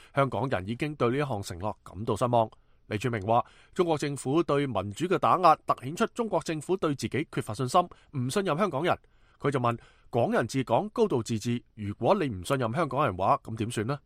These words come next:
係冇可能㗎。香港喺今年三月底選出咗新特首林鄭月娥，林鄭月娥同時亦係香港第一名女性嘅行政長官。咁卡頓參議員喺聽證會上問到，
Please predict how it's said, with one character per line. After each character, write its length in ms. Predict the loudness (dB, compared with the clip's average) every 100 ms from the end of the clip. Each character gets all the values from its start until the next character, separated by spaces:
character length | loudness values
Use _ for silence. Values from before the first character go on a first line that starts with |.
| _
係 120 | -10 -8
冇 140 | -8
可 200 | -4 -2
能 80 | -2
㗎。 160 | 0 -2 -4 _ _ _ _ _ _
香 160 | 0 2
港 180 | 2 2
喺 180 | 0 0
今 240 | 0 0
年 160 | -2 0
三 160 | 2
月 120 | 2
底 100 | 2 0
選 180 | 0 -2
出 140 | -2
咗 200 | 2 2
新 300 | 4 2 2
特 100 | -2 -2
首 240 | -2 -2
林 260 | -2 -4 -2
鄭 140 | -4
月 120 | -2
娥， 260 | 0 0 -2 _ _ -4
林 140 | 2
鄭 140 | 2
月 120 | 2 2
娥 140 | 0
同 160 | 0 -4
時 100 | -2
亦 80 |
係 140 | -2 0
香 120 | -2
港 160 | -2 0
第 80 | 2
一 80 | 2
名 360 | 0 -4 -4
女 60 | -2
性 200 | -2 -4
嘅 100 | -8
行 140 | -10
政 140 | -12 -8
長 160 | -6 -2
官。 180 | -2 -4 _ _ _ _
咁 80 | -6
卡 160 | -2 0
頓 180 | -2
參 200 | -2 -2
議 120 | -2 -4
員 160 | -4
喺 200 | -2 -2
聽 160 | -2 -4
證 240 | -4 -4
會 140 | -2 -2
上 260 | -2 -2
問 240 | -2 -4 -2
到， 240 | 0 0